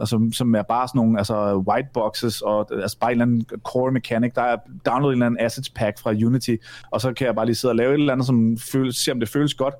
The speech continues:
Så laver jeg en falsk, øh, reklame på Facebook, som bare, altså, som er et link til noget af grafikken, hvor man skal lige få lov til at lige at prøve. Det er ikke, det er ikke en falsk reklame. Det er en rigtig reklame.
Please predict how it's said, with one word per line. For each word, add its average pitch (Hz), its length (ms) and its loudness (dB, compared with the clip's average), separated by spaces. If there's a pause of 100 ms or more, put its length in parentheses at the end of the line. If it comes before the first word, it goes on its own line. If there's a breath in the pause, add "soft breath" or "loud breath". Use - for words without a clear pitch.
(200 loud breath)
Så - 100 -4
laver 139 160 4
jeg 139 80 2
en 117 80 0
falsk, 147 400 -2
øh, - 60 -4 (760)
reklame 120 460 0
på 104 320 0
Facebook, 139 460 -2
som 117 180 -2
bare, 113 280 0 (520 soft breath)
altså, 127 140 -2
som 127 140 2
er 123 40 0
et 127 120 -4
link 139 300 -2
til 143 160 0
noget 127 220 4
af 139 80 0
grafikken, 139 460 -2
hvor 123 100 2
man 117 80 2
skal 135 140 0
lige 143 140 4
få 139 80 0
lov 123 200 2
til 143 100 -2
at 120 60 0
lige 131 80 2
at 127 60 -2
prøve. 113 380 0 (160)
Det - 80 -10
er 113 40 2
ikke, 107 100 -2
det - 120 -14
er - 20 4
ikke 117 100 2
en 107 60 -2
falsk - 260 -4
reklame. 92 260 -4
Det - 60 -2
er 196 40 2
en 208 100 0
rigtig 170 240 0
reklame. 135 340 -2